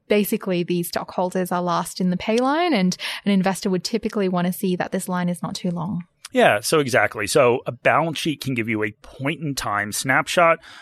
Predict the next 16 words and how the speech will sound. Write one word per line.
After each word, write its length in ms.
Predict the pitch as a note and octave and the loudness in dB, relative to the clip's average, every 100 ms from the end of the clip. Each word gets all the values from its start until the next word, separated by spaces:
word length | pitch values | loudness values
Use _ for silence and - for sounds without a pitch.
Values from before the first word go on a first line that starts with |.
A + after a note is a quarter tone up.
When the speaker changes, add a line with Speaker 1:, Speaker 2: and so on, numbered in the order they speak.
| - | 2
Speaker 2:
of 100 | C#3 | 6
assets 400 | C3 A#2+ C3+ - | 6 6 2 0
and 100 | A2+ | -4
liabilities. 760 | G2+ G2 G2 D#3+ C#3 G2+ - - | -2 0 6 6 6 0 -8 -6
So 260 | - B2 C#3+ | -2 -2 0
the 100 | C3 | -2
safest 580 | - - E3 D#3 E3 - | 0 0 0 0 -4 -2
company 520 | C#3+ B2 D#3+ A3 D4+ | -4 -2 -2 -2 -2
is, 320 | C3 A#2 A2 | -2 -2 -4
of 80 | G#2+ | -4
course, 240 | C3 A2+ | -2 -2
a 80 | A#2 | -2
company 360 | C3+ A#2 B2 A#2+ | -4 -2 -2 -2
with 400 | A2+ A#2 G#2+ - | 0 0 -2 -6
no 280 | C3 A#2 G#2 | 0 0 0
debt 340 | F#2 D3 A#3 | 2 2 2